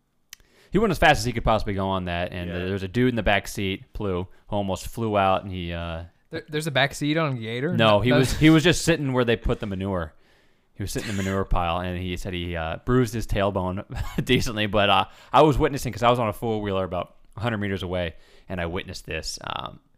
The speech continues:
Speaker 1: so I was
Speaker 3: Tom,
Speaker 1: like,
Speaker 3: Tom
Speaker 1: "Jones,"
Speaker 3: going five miles per hour on a
Speaker 1: I would,
Speaker 3: four-wheeler.
Speaker 1: very slow.
Speaker 2: Wait up,
Speaker 1: I get,
Speaker 2: Jones.
Speaker 1: again, again, very passive, very passive guys. Joe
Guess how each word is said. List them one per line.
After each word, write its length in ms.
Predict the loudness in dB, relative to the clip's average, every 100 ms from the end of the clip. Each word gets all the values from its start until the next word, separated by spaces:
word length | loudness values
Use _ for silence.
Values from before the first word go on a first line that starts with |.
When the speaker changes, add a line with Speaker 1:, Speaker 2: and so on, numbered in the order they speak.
| _ _
Speaker 1:
so 120 | -2
I 40 | 0
was 60 | 2
Speaker 3:
Tom, 60 |
Speaker 1:
like, 100 | 0
Speaker 3:
Tom 220 | 6 8 8
Speaker 1:
"Jones," 100 | 6
Speaker 3:
going 220 | 4 2
five 280 | 2 0 0
miles 220 | -2 -4
per 120 | -2
hour 140 | -2 4
on 60 |
a 40 | 6
Speaker 1:
I 40 |
would, 160 | 6 6
Speaker 3:
four-wheeler. 160 | 2 0
Speaker 1:
very 360 | 6 8 8
slow. 120 | 6 6
Speaker 2:
Wait 180 | 6 6
up, 160 | 4
Speaker 1:
I 120 | 6 8
get, 340 | 10 10 10
Speaker 2:
Jones. 80 | 8
Speaker 1:
again, 280 | 8 6 4
again, 260 | 0 -2
very 240 | 0 0 2
passive, 460 | 4 2 2 -2
very 180 | -4 -2
passive 300 | 0 0 -2
guys. 200 | -2 -4
Joe 380 | 0 2 2 0